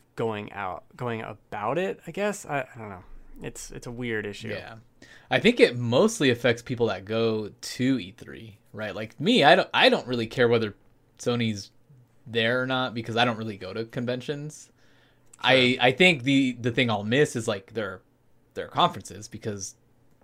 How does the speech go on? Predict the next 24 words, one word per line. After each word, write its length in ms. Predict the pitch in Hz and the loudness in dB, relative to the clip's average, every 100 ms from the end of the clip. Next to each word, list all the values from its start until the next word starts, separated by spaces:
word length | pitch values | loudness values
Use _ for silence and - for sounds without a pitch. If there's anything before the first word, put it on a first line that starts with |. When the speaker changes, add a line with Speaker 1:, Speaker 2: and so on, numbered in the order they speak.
| - | -8
Speaker 2:
they're 360 | 101 98 92 _ - | -6 -6 -8 _ -16
so 240 | - - | -10 -8
hype, 400 | - 101 87 - | -6 -8 -8 -16
except 240 | 107 123 | -8 -6
for 80 | - | -6
that 160 | 98 87 | -6 -6
weird 240 | 117 110 | -6 -6
one 160 | 101 104 | -8 -16
with 80 | - | -16
the 140 | 98 87 _ _ | -18 -18 _ _
live 300 | - 95 98 | -12 -10 -10
music. 500 | 107 110 - 110 - - - | -12 -12 -12 -16 -18 -20 -6
Speaker 1:
Yeah, 80 | 151 | -2
the 100 | 135 | 2
Speaker 2:
But 80 | 120 | 4
Speaker 1:
last 220 | 127 - | 4 2
one 140 | 139 | -2
they 100 | 123 | 0
did, 200 | 120 143 | 0 -2
which 100 | 117 | 0
Speaker 2:
the 60 | 139 | 2
Speaker 1:
was 80 | 143 | 2
Speaker 2:
we-, 60 | |
Speaker 1:
terrible. 580 | 151 - 131 117 - 135 | 0 0 4 4 2 -6